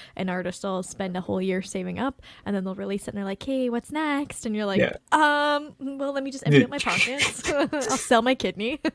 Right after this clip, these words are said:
Speaker 2: Yeah, yeah. It's like, I remember growing up, and I liked, so I was a big fan of Backstreet Boys,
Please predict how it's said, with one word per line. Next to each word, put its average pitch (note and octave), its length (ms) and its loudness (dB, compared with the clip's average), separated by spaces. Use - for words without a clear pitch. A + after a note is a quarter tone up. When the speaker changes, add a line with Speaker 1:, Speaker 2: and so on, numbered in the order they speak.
Speaker 2:
Yeah, E3 180 8
yeah. C#3+ 120 4
It's D3 180 -4
like, E3 220 2
I C#3 140 0
remember E3 300 0
growing D#3+ 320 4
up, D#3 200 2
and C#3 140 -2
I C#3 180 4
liked, C3+ 280 0
so A#2+ 500 0
I C#3 100 2
was D3+ 140 4
a C#3+ 40 2
big C#3+ 240 4
fan C3 220 -2
of B2 80 -4
Backstreet C3 400 -2
Boys, A#2+ 500 -4